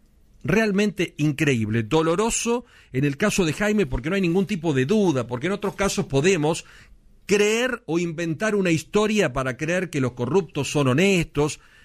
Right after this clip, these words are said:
eh, que los que asesinan no asesinan, que los que violan no violan, que los que roban no roban. Pero en el caso de Jaime hay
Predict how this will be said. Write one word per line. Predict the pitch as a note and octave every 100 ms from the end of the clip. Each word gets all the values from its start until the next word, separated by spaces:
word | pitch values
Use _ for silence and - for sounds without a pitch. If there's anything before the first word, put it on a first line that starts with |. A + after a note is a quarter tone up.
| _
eh, | C#3 E3+ -
que | C3+
los | B2
que | -
asesinan | A#2+ B2+ - F3+ C#3 A#2+
no |
asesinan, | C#3 B2 - G3+ F3+ D#3 C#3+ C#3+ - -
que | - C#3
los | C3+
que | C#3
violan | D3 F#3 D#3 B2
no | C#3
violan, | C3+ F#3+ G3+ D3+ C#3+ C#3 C#3 - _
que | -
los | C#3 C#3
que | C3+
roban | D3+ G3+ D#3+ C3
no |
roban. | C3 F#3+ F#3 D3+ C3
Pero | F3+
en |
el | E3
caso | A#3 G#3
de | E3
Jaime | D#3+ - F3+ C#3+ B2 C3 C#3
hay | E3 F3+